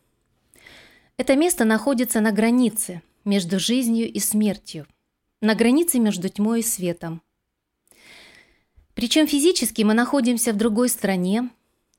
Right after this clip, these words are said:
языка которой мы не знаем, и не имеем здесь никаких прав – и ощущаем свою полную беспомощность и неспособность что-либо сделать или изменить. Поэтому, возможно, для кого-то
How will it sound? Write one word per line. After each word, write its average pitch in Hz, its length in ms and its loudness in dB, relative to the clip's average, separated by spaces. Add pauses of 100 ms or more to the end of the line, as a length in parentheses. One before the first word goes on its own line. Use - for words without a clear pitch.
(220)
языка 240 420 2
которой 254 440 0
мы 233 120 2
не 240 140 0
знаем, 208 500 -2 (1040)
и 302 120 4
не 311 200 6
имеем 262 280 4
здесь 220 340 0
никаких 220 540 -2
прав – 196 460 -4 (340)
и 220 100 4
ощущаем 240 500 2
свою 214 300 0
полную 269 480 2
беспомощность 202 1000 -4 (540)
и 262 80 0
неспособность 233 840 2
что-либо 202 420 -2
сделать 202 500 -2
или 196 220 -2
изменить. 220 560 -2 (1600)
Поэтому, 254 600 2
возможно, 233 480 2
для 208 140 0
кого-то 220 600 -2